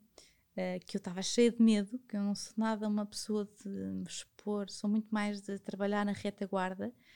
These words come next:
e tinha um evento com cerca de cem pessoas, e eu disse, e, e estava cheia de medo, mas pensei: o meu, o meu foco é que estas cem pessoas saibam, saiam daqui a saber o que é que é dislexia. E, portanto, fui com a Francisca e perguntei se ela queria falar, ela disse que não,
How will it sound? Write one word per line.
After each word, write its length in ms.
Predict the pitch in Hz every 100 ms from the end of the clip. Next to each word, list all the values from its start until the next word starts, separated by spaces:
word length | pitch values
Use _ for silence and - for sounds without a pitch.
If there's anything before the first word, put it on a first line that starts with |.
| - - _ -
e 160 | 202
tinha 360 | - 214 208 208
um 100 | 208
evento 440 | 208 208 214 208
com 380 | - 208 196 196 -
cerca 360 | - 202 214
de 100 | 208
cem 220 | - 208
pessoas, 760 | 208 - - 196 196 233 - - - - - - - -
e 120 | 208
eu 100 | 226
disse, 540 | 208 202 196 - - -
e, 340 | 202 202 196 -
e 40 |
estava 200 | 196 226
cheia 180 | 214 233
de 60 | 220
medo, 160 | 220 220
mas 120 | 220
pensei: 480 | - 220 208 185 202
o 80 | -
meu, 400 | 196 254 262 247
o 40 | 208
meu 160 | 226
foco 460 | 269 - 226 214 - _ _
é 140 | - 208
que 160 | -
estas 300 | 220 - 214 -
cem 220 | 240 247
pessoas 440 | 240 226 214 226
saibam, 460 | - 226 208 214 233
saiam 260 | - 240 226
daqui 280 | 233 220
a 20 | 220
saber 220 | - 220
o 40 |
que 100 | 220
é 40 | 220
que 140 | -
é 60 | 208
dislexia. 680 | - 208 202 - 190 - - _ - - - _
E, 60 | 196
portanto, 800 | - - - 208 202 - 214 196
fui 300 | - - 233
com 120 | 208
a 60 | 214
Francisca 640 | - 214 - 233 277 -
e 80 | 220
perguntei 320 | - 196 190
se 120 | 185
ela 160 | 185 185
queria 240 | - 175
falar, 420 | 170 165 165 208 233
ela 220 | 196 190
disse 240 | 180 -
que 160 | - 190
não, 320 | 185 180 214